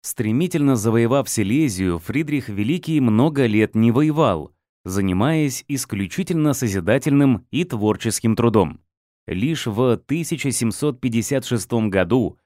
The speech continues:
совершив досадный политический просчет, он втянулся в долгую семилетнюю войну. Это было противостояние Пруссии и Англии против Австрии, Франции и России.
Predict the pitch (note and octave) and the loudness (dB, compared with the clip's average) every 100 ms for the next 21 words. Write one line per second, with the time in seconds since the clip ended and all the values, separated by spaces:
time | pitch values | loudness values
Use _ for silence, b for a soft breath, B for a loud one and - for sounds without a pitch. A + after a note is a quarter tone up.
0 | _ - G2+ A2 - F#3+ A#2+ B2 A#2+ F3 | _ -6 0 0 0 -4 0 0 0 0
1 | E3 C3 B2 A#2+ A#2+ B2 D#3+ D3 - A#2 | 0 2 2 2 -2 -2 -4 -6 -4 -4
2 | G#2+ G#2 - D#3 E3+ D#3+ D3 C3+ - B2 | 0 -2 -2 -2 -2 0 -4 -4 -4 -2
3 | D3 D3+ - B2+ F#2 F2+ F#2 E3 D#3+ C#3 | -2 -4 -2 -2 -4 -4 0 0 0 -2
4 | D#3+ D3+ C#3 F3+ F3 C3+ G2+ F#2+ F#2 G2 | 0 0 -2 -2 0 2 2 0 0 0
5 | F#2 F#2+ F#2 F2+ E2 D#2+ _ _ _ _ | 2 2 2 0 -2 -6 _ _ _ _
6 | _ - C#3 D#3+ C#3+ D#3+ D3+ C3 B2+ A#2+ | _ -2 -2 0 -2 0 0 0 -2 -2
7 | A2+ A2+ B2 B2+ C#3+ B2+ A#2 F#2+ B2 C3+ | -2 -2 0 -2 0 2 2 0 -2 -2
8 | - A2+ G#2 F#2+ G2+ F2+ C3 C#3+ A#2+ B2 | -4 -2 -2 -2 -2 0 2 2 2 4
9 | A2+ - F3 E3+ D3 B2 C3 C3+ - B2 | 2 2 -2 0 -4 0 -2 -2 -4 -2
10 | A2 F#2+ F2+ F2 F2+ - G#2 F#2 F2+ - | 0 -2 -2 0 0 -2 -2 -2 -2 -4
11 | A2+ A2+ A#2+ - D3 F#2 D2+ | -2 0 0 0 0 -2 -4